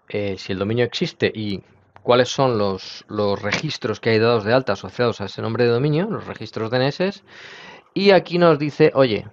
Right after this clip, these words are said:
pues he encontrado esto", ¿vale? Lo da de alta él, son dominios que ya,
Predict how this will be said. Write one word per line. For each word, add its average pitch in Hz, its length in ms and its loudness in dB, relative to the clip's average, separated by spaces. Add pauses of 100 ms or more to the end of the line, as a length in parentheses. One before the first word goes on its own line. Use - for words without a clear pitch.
pues - 260 -12
he - 60 -6
encontrado 123 560 4
esto", 185 400 2 (540)
¿vale? 170 280 0 (280)
Lo 98 240 -6
da 98 140 4
de 113 120 4
alta 127 320 4
él, 202 340 2
son 107 280 -6
dominios 107 400 -4
que 98 160 -6
ya, 101 440 0